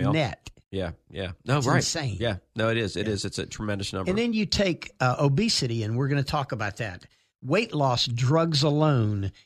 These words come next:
Speaker 2: if you're on a weight loss program, it's gonna cost you a thousand dollars a month,
Speaker 1: Yes.
Speaker 2: twelve thousand dollars a year.
Speaker 1: Yeah. No, no,
Speaker 2: And
Speaker 1: yeah.
Speaker 2: if people are fighting those kind of things, chances are they're not working full time, and they're having even more financial issues.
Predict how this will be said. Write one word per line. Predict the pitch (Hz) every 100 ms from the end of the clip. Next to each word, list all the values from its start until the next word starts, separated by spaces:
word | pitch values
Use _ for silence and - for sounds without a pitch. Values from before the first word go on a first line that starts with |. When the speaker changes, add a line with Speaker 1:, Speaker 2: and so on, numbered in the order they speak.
| -
Speaker 2:
if | 120
you're | 143 165
on | 175 156
a |
weight | 135 143 139
loss | 135 123
program, | - - 135 120 107 101 104 - -
it's | -
gonna | - 131
cost | - 151 127
you | 117
a |
thousand | - 127 120 120
dollars | 110 107 101
a | 101
month, | 95 92 - - _ _ -
Speaker 1:
Yes. | -
Speaker 2:
twelve | 156 139
thousand | 139 127 127 117
dollars | 107 110 101
a |
year. | 92 87 -
Speaker 1:
Yeah. | 82 76 - - -
No, | 69
no, | 78 78
Speaker 2:
And | 147 139
Speaker 1:
yeah. | 139
Speaker 2:
if | -
people | - 220 202 175
are | 135 120 _ _ _
fighting | 160 190 196 175 143 123
those | 143 151 131
kind | - 151
of | 143
things, | - 196 170 127 120 - - - _
chances | - 180 - 165 139
are | 160
they're | 143 135
not | 135 131
working | 147 170 143 120
full | - 120
time, | 110 123 113 113 110 - _ _ -
and | 135
they're | 127
having | 117 131 123
even | 123 117 110
more | 110 107
financial | - 92 90 90 - -
issues. | - - -